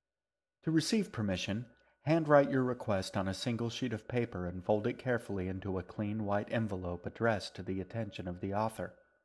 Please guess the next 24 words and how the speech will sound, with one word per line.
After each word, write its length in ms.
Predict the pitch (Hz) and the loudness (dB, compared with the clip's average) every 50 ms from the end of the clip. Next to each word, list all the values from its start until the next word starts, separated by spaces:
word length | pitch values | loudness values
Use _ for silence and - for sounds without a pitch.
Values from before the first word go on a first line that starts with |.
| _ _ _ _ _ _ _ _ _ - | _ _ _ _ _ _ _ _ _ -6
Place 280 | - - 110 110 110 - | 0 2 2 2 2 0
the 180 | - 117 110 | 0 2 2
envelope 460 | 104 104 107 107 104 107 107 104 - 104 | 2 2 2 2 4 4 4 4 4 4
outside 480 | 101 104 101 - - 113 107 101 101 | 2 2 2 0 0 0 0 0 0
the 80 | 107 98 | -2 0
back 340 | - 101 101 98 - - - | 2 2 2 0 -2 -2 -2
door 220 | 107 101 101 98 | -2 0 0 0
of 120 | 95 92 | -2 -2
your 180 | 104 101 95 92 | -2 -2 -2 -2
home 360 | 92 104 110 104 101 92 90 - - - - _ _ _ - | -2 -4 -4 -4 -4 -6 -8 -12 -18 -20 -20 _ _ _ -2
and 160 | 107 101 98 | 0 0 2
wait 180 | 101 98 107 - - | 2 0 0 -2 -6
for 220 | - - 113 110 110 | -4 -2 0 0 0
a 40 | |
response. 720 | 110 117 113 110 - - 110 98 92 92 95 - - - _ _ _ _ _ _ _ _ _ _ _ _ _ _ _ _ _ _ _ _ _ _ - | 0 -2 -6 -6 -8 -8 -8 -6 -8 -8 -12 -16 -20 -20 _ _ _ _ _ _ _ _ _ _ _ _ _ _ _ _ _ _ _ _ _ _ 0
Don't 200 | - 143 143 - | 2 2 2 2
worry, 240 | 107 90 87 90 98 - _ _ _ _ _ _ _ _ _ _ - | 0 -2 -2 -4 -8 -12 _ _ _ _ _ _ _ _ _ _ -6
the 80 | 123 | -4
foxes 500 | 117 - 131 135 135 - - 98 87 90 | 0 0 0 0 0 -2 -4 -4 -4 -4
know 140 | 98 90 85 | -6 -6 -6
where 160 | 85 87 87 | -4 -6 -8
to 60 | 90 | -8
find 340 | - - - 90 85 87 87 | -8 -6 -6 -6 -6 -6 -8
him. 200 | 92 92 98 101 | -10 -10 -12 -12